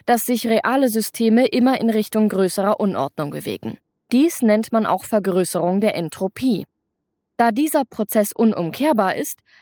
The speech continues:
lässt sich auch die Zeit nicht zurückdrehen. Du fragst dich jetzt vielleicht: „Wie das denn? Warum muss alles immer unordentlicher werden?“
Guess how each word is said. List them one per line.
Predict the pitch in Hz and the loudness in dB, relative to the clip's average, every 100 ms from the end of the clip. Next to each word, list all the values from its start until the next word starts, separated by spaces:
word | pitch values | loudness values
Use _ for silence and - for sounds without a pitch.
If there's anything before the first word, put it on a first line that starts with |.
| - | 0
lässt | 262 262 - | 0 0 -4
sich | 302 - | -4 -2
auch | 240 | -4
die | - 254 | -4 -6
Zeit | - 208 185 - | -2 0 0 -2
nicht | 180 170 - | -6 -6 -8
zurückdrehen. | - - 262 202 - 139 131 - - _ _ _ _ _ _ _ _ _ _ _ - | -12 -4 -2 -2 -4 -8 -8 -10 -14 _ _ _ _ _ _ _ _ _ _ _ -4
Du | 233 | -2
fragst | - 285 - | 0 -4 -4
dich | 320 302 | -4 -2
jetzt | 285 - | -2 -2
vielleicht: | 277 262 240 240 - - - | -2 0 0 -2 -8 -20 -6
„Wie | 190 | -4
das | 175 214 - | -2 -2 -2
denn? | - 151 - _ _ _ | -6 -10 -12 _ _ _
Warum | 214 220 185 202 | 0 0 2 2
muss | 185 190 - - | 2 0 -2 -2
alles | 202 190 - | 0 2 0
immer | 208 180 - | -2 0 2
unordentlicher | 285 381 214 202 180 185 - 165 | 0 2 0 0 -4 -6 -8 -6
werden?“ | 160 - | -8 -8